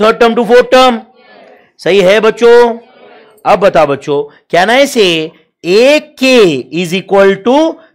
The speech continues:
thirteen बी। Do you agree? ए के is equal to thirteen बी। Do you agree? तो ए के ये क्या है बताओ बच्चों? Product of extremes। थर्टीन बी ये क्या है बोलो?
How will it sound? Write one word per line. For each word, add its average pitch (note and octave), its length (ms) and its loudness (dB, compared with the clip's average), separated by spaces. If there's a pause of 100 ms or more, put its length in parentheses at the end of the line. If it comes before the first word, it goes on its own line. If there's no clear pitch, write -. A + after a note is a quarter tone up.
(140)
thirteen F#3 460 -4
बी। C3+ 180 -12 (340)
Do E3+ 120 -2
you F3 80 2
agree? F#3+ 340 -2 (720)
ए F#3+ 180 2 (120)
के B3+ 220 2
is F#3+ 120 -6
equal G#3+ 360 0
to C4 80 0 (460)
thirteen F#3+ 380 -2
बी। C3+ 120 -6 (220)
Do E3+ 100 -2
you F3+ 60 0
agree? F3 340 -2 (280)
तो A3+ 120 0 (200)
ए C#4+ 140 2 (160)
के C4 180 -2
ये C4 200 -4
क्या A#3+ 240 0
है F3+ 240 0
बताओ E3+ 240 -2
बच्चों? F#3+ 260 -8 (300)
Product G3+ 560 0
of C4 380 2 (160)
extremes। D#3 760 -8 (300)
थर्टीन C#4 480 0
बी C4+ 120 0 (140)
ये B3 80 2
क्या B3 200 0
है D#3+ 160 2
बोलो? F3+ 240 0